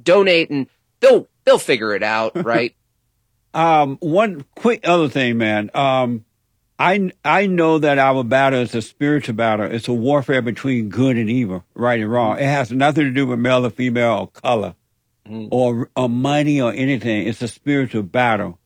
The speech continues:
Speaker 2: And yet they have been able to use the word racism. And I've
Speaker 1: Mm-hmm.
Speaker 2: said over, over and over and over again, there's no such thing as racism. It's either right or wrong, good or evil.
Speaker 1: Right.
Speaker 2: But they have managed over the years now,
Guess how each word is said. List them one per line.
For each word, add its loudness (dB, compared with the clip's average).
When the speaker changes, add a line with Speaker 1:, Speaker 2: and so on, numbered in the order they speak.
Speaker 2:
And -2
yet 0
they -2
have 2
been 0
able 2
to -2
use 2
the -4
word -2
racism. -4
And 0
I've 2
Speaker 1:
Mm-hmm. -6
Speaker 2:
said 2
over, 2
over 0
and 0
over 0
and 0
over 2
again, 0
there's -2
no 0
such -2
thing -4
as -4
racism. -2
It's -4
either 0
right 0
or 0
wrong, 0
good 0
or 2
evil. -4
Speaker 1:
Right. 0
Speaker 2:
But 2
they 2
have 2
managed 0
over 2
the 0
years 0
now, -6